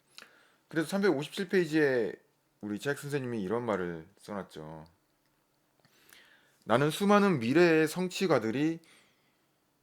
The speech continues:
어, 일단 그런 인물들을 동참시키고 나면 그들의 사업이 그, 그들이 기대했던 것보다 훨씬 더,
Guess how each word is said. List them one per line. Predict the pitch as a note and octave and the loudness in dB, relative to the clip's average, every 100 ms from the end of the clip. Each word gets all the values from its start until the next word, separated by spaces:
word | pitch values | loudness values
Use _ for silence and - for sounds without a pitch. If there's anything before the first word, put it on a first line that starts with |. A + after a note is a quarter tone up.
| _ | _
어, | - F#2+ - | -14 -12 -6
일단 | C3 D3+ E3 D3+ | 0 6 6 6
그런 | C3+ D#3 | 4 6
인물들을 | C#3 B2 C3 C3 A#2+ A2 A2+ F#2+ E2 - | 4 -2 -2 -2 0 0 2 0 -4 -10
동참시키고 | B2 C3 E3 D3 - D3+ C#3+ | -8 -2 -2 -2 -6 -6 -2
나면 | A2+ F2 A#2 G#2 D2 C#2 _ _ _ _ - | -2 0 -2 -2 -6 -14 _ _ _ _ -6
그들의 | B2+ C3 D3+ E3+ F3 | -2 4 6 6 4
사업이 | E3 E3 D#3+ A#2 F2+ G#2+ B2+ | 2 2 4 2 -4 -6 -12
그, | - - _ _ | -18 -20 _ _
그들이 | A#2+ B2 C3 | -4 -2 -2
기대했던 | - G2 C3 C3+ - B2+ | -2 0 2 2 0 -2
것보다 | G#2 E2 G#2+ C3+ E3 - _ _ _ _ - | -2 2 2 2 0 -12 _ _ _ _ 0
훨씬 | F3+ F3 E3 D#3+ | 0 0 -6 0
더, | A2+ F#2+ A#2+ | 2 2 -2